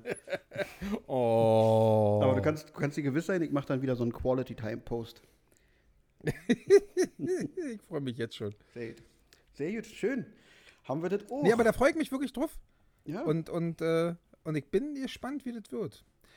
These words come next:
Speaker 1: Ich hoffe ja, dass ich ganz viel so, so grundsätzliche Sachen schaffe, so hier Ordnung reinbringen und zwar nicht so mal das, was unten liegt, aufräumen im Zimmer, sondern wirklich die kompletten Schränke, die man teilweise und die kompletten Kisten, die man ja teilweise schon drei Jahre nicht mehr durchgeguckt hat,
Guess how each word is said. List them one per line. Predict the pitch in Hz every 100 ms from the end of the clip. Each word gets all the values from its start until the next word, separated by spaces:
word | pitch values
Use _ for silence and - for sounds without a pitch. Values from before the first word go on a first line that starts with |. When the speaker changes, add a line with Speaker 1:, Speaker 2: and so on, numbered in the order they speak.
| _
Speaker 1:
Ich | - 190
hoffe | 196
ja, | 240
dass | -
ich | 196
ganz | 180
viel | - 220
so, | 170
so | 147
grundsätzliche | 151 - 170 - 196 139 -
Sachen | 104 104 120
schaffe, | 113 107 -
so | 104 110 110
hier | 123 117 - - _
Ordnung | - 139 214 202
reinbringen | 151 143 139 139
und | 131
zwar | 131 120
nicht | 147 156
so | 160 147 120
mal | 139 131 120 - - -
das, | - -
was | 147 -
unten | 170 180 160
liegt, | 151
aufräumen | 196 - 220 214
im | 180
Zimmer, | 196 - 220 226 - _ _
sondern | _ 151 156
wirklich | 156 196
die | -
kompletten | 180 156 170 190 220
Schränke, | - 147 180 131
die | 131
man | 131
teilweise | - 147 190 185 170
und | 143
die | 151
kompletten | 160 147 170 196
Kisten, | - 202 - 147 208 - - _
die | 139
man | 139
ja | 143 143
teilweise | 151 156 151 156
schon | 156
drei | 143 143
Jahre | 147 156 151
nicht | 147
mehr | 139
durchgeguckt | 156 175 - -
hat, | - -